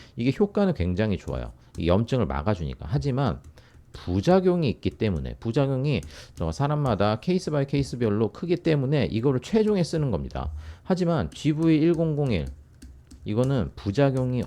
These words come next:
없고 안전하다는 거예요. 그러면 앞으로 스테로이드를 쓸 필요가 없는 거죠. 이 염증을 제어하는데.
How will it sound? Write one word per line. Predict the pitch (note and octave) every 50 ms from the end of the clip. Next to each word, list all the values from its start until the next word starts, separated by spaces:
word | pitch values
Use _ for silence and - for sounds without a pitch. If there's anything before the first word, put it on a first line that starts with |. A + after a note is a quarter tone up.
| -
없고 | - D2+ E2 - - - F#2 F#2 A2+ B2+ B2+ - -
안전하다는 | - - D2 D2+ D#2+ F#2 G#2 G#2+ A2+ D#3+ F3 F3 F3 E3 D3+ D3+ C3 A2 F#2+ E2
거예요. | C#2 B1+ B1+ C2+ E2+ A#2+ - - - - - -
그러면 | D3 D#3 D#3+ D3 E2
앞으로 | E2 - - A#2+
스테로이드를 | - - - - F3+ F3+ F3 E3+ E3 D#3 C#3+ - D3+ D3 D#3+ E3 D#3+
쓸 | D#3 - F3+ F3+ E3 -
필요가 | - - F#3+ F#3+ F#3+ F#3 F#3+ F3
없는 | - - F#2+ G#2+ C#3 D3+ E3+ E3+ D#3
거죠. | B2+ F#2 D#2+ E2+
이 | E2+ G#2+ A#2 G#2 F2
염증을 | F2 G2+ B2 C3+ - - - D#3 D3 C#3+ D3 C#3
제어하는데. | B2 - F#2+ E2+ F#2+ G2+ G#2+ C3+ D3 B2+ F#2 C#2 - D2+ F2+ -